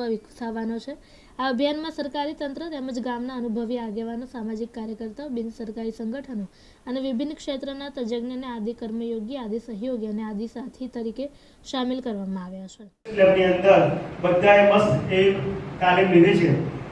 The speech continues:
Speaker 2: આ પ્રોસેસ લેબ અંતર્ગત વાઘોડિયા તાલુકાના તેર ગામો પસંદ કરવામાં આવેલા છે. અંદર વ્યારા, કરમલિયાપુરા, સાકરિયા,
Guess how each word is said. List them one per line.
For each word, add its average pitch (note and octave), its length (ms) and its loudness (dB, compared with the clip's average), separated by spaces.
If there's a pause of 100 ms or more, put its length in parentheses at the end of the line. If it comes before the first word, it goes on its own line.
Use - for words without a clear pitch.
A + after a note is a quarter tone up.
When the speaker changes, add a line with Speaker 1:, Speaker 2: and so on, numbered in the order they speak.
(880)
Speaker 2:
આ F#3+ 120 6
પ્રોસેસ G3+ 400 6
લેબ G3+ 140 6
અંતર્ગત G3 640 2
વાઘોડિયા F3+ 400 6
તાલુકાના F#3+ 400 4
તેર F#3 320 4
ગામો F#3 320 6
પસંદ E3+ 260 0
કરવામાં E3+ 300 4
આવેલા E3+ 260 6
છે. E3+ 160 2 (320)
અંદર F#3+ 460 4 (320)
વ્યારા, E3+ 420 8 (600)
કરમલિયાપુરા, F3 760 6 (320)
સાકરિયા, F3+ 680 8